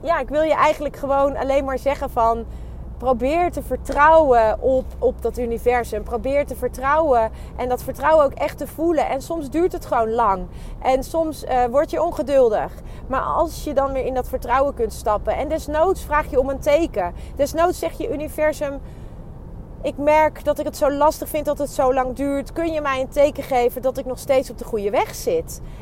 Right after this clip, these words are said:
En dan kan je het specifiek maken door om een specifiek teken te vragen. Wat dat voor jou dan ook mag zijn. En ik, ja, ik pak dan altijd het eerste wat in me opkomt.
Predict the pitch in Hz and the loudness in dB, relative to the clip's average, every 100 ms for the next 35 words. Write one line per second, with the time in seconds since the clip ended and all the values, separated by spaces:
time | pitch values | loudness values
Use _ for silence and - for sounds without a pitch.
0 | - 294 294 277 269 247 220 - 214 208 | 0 0 2 2 2 2 -2 -4 -4 -4
1 | 208 - 349 311 285 294 294 262 233 226 | -4 -2 0 0 0 0 -2 2 4 6
2 | 226 220 - 277 254 233 240 - 240 226 | 6 4 4 4 2 -2 -4 -2 -2 -2
3 | 214 247 - 262 294 359 285 254 269 294 | -4 -8 0 2 2 0 -4 0 0 0
4 | 247 175 269 269 - 226 220 214 165 202 | 0 2 2 2 -2 0 4 4 4 2
5 | 208 202 - 240 226 302 277 190 240 - | 0 -2 -4 0 2 0 -2 -2 -4 -8
6 | - - - - 233 247 208 254 - - | -14 -12 -12 -8 2 4 4 2 0 -2
7 | 240 - 240 226 220 220 - 294 269 - | -2 0 0 -2 -2 -8 -4 0 0 0
8 | 214 214 202 196 220 - 294 381 - | -4 -2 0 0 -2 0 0 0 -4